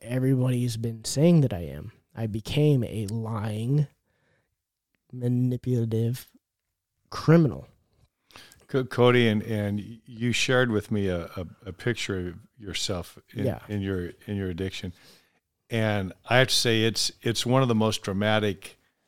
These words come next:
Speaker 2: You are unrecognizable.
Speaker 1: Yeah, I,
Speaker 2: To,
Speaker 1: I
Speaker 2: to, to me now. I mean, there, there is absolutely z-, nothing in that picture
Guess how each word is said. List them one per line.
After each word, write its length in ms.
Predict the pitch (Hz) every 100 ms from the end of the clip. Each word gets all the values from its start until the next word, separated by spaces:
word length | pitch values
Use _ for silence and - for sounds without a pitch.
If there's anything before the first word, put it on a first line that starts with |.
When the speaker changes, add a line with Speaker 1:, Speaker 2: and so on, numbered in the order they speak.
| _ _ _ _ _ _ _ _ _ -
Speaker 2:
You 300 | 135 131 135
are 140 | 120
unrecognizable. 1080 | 120 120 110 - 95 95 98 85 73 78 73 _ _ _ _ _ _ _ _ _ _ _ _ -
Speaker 1:
Yeah, 300 | 135 95 104 -
I, 360 | 135 127 104 -
Speaker 2:
To, 140 | 127
Speaker 1:
I 160 | 120 113
Speaker 2:
to, 240 | - 110 110
to 180 | - 110
me 420 | 104 113 107 107
now. 340 | 104 107 107 98
I 80 | 104
mean, 220 | 110 101
there, 220 | 120 117
there 340 | 113 110 123
is 200 | 117 95 -
absolutely 500 | 120 113 - 113 98
z-, 360 | 87 95 104 139 - _ _ _
nothing 680 | 120 113 139 139 117 104 104 - _ _ _ _ _ _ _
in 160 | 107 95
that 260 | 117 120
picture 540 | - 90 - 87 82